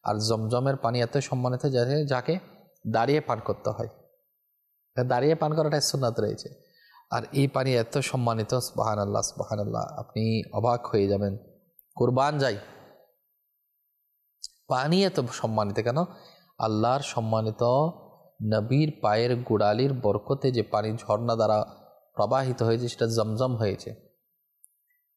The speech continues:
আর আল্লাহর ওয়ালিয়া যে কাজটা করেছে, সেটা সুবহানাল্লাহ, আল্লাহর পছন্দ হয়েছে। হাজী সাহেবদের জন্য এমন কিছু বিষয় রয়েছে যেটা মুস্তাহাব, কিছু বিষয় ওয়াজিব, আল্লাহ তাআলা ওয়াজিবও করে দিয়েছেন এমন কিছু বিষয় দিয়ে।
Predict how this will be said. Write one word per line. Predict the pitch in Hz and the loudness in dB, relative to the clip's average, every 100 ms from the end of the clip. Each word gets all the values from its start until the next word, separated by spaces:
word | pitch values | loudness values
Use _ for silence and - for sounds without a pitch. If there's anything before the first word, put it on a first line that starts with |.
| _ _ _ _ | _ _ _ _
আর | 104 101 95 - - - - _ _ _ _ _ | -2 0 -2 -4 -18 -20 -20 _ _ _ _ _
আল্লাহর | 110 107 110 104 | -2 0 0 0
ওয়ালিয়া | 104 107 156 170 180 143 - | 0 2 2 2 0 -6 -8
যে | 110 | -6
কাজটা | 107 107 - 123 | -4 -4 -4 -2
করেছে, | 135 135 - - | 0 -2 -6 -14
সেটা | - 123 156 - - _ _ _ _ _ _ _ _ - | -8 -2 -2 -4 -16 _ _ _ _ _ _ _ _ -10
সুবহানাল্লাহ, | - 101 104 98 101 98 | -6 -4 -2 -2 -2 0
আল্লাহর | 95 - | -2 -2
পছন্দ | 101 110 101 | -6 -4 -4
হয়েছে। | 101 110 | -4 -2
হাজী | 110 120 | -2 -2
সাহেবদের | 139 127 135 127 | -2 0 -2 0
জন্য | 131 139 | 0 0
এমন | 123 135 | 0 -2
কিছু | - 143 | -2 -2
বিষয় | 131 123 123 | 0 2 2
রয়েছে | 123 120 | 2 0
যেটা | 120 117 | 0 0
মুস্তাহাব, | 120 120 - 117 120 120 - | -2 -4 -2 0 2 2 0
কিছু | - 113 117 | -6 -6 -4
বিষয় | 113 - 107 | -2 2 2
ওয়াজিব, | 110 110 123 131 123 - - - _ _ _ _ _ _ - | 4 2 4 2 2 -4 -20 -20 _ _ _ _ _ _ -8
আল্লাহ | 117 127 | -2 -2
তাআলা | 143 143 120 | 0 0 2
ওয়াজিবও | 131 156 196 | 2 2 2
করে | 202 180 | 2 2
দিয়েছেন | 147 131 120 | 2 2 0
এমন | 123 | 0
কিছু | 123 123 117 | -4 -4 -2
বিষয় | 110 110 | 0 0
দিয়ে। | 104 | 0